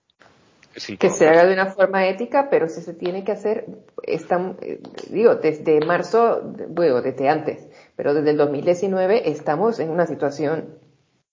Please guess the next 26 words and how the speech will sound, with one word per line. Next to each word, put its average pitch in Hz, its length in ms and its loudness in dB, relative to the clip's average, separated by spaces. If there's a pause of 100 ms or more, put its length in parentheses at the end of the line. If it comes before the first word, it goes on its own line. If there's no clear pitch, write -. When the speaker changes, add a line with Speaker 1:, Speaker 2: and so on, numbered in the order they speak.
Speaker 2:
fuera - 480 4
de - 80 -4
lo 254 100 -2
normal. 143 540 -6 (580)
Speaker 1:
Mm. 95 220 -14
Speaker 2:
Punto. 139 340 -8 (1080)
Speaker 1:
Yo 95 220 -4
tampoco 107 640 0
me 92 300 -4
alegro 95 480 0
de, 90 180 -2
"Oh, 110 300 -6
mira, 120 420 -6 (100)
que 104 120 -10
vayan, 143 400 -4
que 113 160 -10 (500)
pillen 151 260 -6
todos 123 160 -4
los 113 100 -8
animales 104 360 -6
que 92 140 -10
quieran 127 280 0
y 98 360 -6
los 95 160 -6
vayan 104 220 -2
matando". 85 520 -8